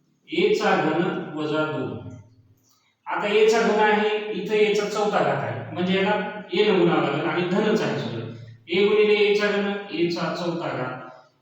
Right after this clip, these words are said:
a गुणिले वजा दोन, मग काय होईल? वजा दोन ए. सजातीय पदांच्या खाली लिहायचे. आता यांची चिन्ह बदलू आपण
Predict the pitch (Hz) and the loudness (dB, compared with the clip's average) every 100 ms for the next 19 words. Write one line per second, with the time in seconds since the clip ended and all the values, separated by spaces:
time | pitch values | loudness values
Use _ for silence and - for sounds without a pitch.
0 | - 185 208 208 208 202 202 202 196 202 | -2 2 2 2 0 2 2 0 0 0
1 | 202 - - - - _ _ _ _ _ | -2 -4 -10 -14 -16 _ _ _ _ _
2 | _ _ _ 165 180 180 190 190 202 202 | _ _ _ -8 -6 -2 0 2 2 0
3 | - - - - - 156 165 170 196 190 | -4 -8 -12 -16 -20 -8 -4 -2 0 2
4 | 190 185 160 165 170 170 175 170 170 147 | 0 0 -2 0 2 4 4 0 -4 -4
5 | 143 147 - - - - - _ - _ | -4 -6 -8 -12 -16 -20 -20 _ -20 _
6 | _ - - 196 220 226 226 233 196 185 | _ -14 -6 -2 0 2 2 2 2 2
7 | 180 175 170 175 - - - - 156 165 | 2 0 0 0 0 -2 -6 -6 -2 0
8 | - - - - - - - 180 220 226 | 0 -4 -8 -12 -18 -20 -10 -4 0 2
9 | 233 - 247 240 233 196 185 175 - 147 | 4 2 0 2 4 4 4 2 0 -4